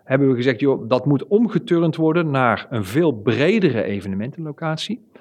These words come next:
Met wat ons betreft ook nog eens een keer een focus op de zakelijke markt.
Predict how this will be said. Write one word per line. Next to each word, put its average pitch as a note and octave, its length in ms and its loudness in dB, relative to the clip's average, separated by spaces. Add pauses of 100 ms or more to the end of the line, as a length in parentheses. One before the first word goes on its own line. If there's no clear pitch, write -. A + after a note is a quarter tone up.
(120)
Met B2+ 200 -2
wat C3+ 200 2
ons G#3+ 240 2
betreft C#3 440 0
ook G3 200 0
nog F3 140 4
eens C#3+ 120 0
een C3+ 60 -2
keer C3+ 300 0
een A2 100 -6
focus C#3 400 0
op A#2 120 -4
de A2+ 60 -2
zakelijke A2 500 0
markt. F2+ 360 -6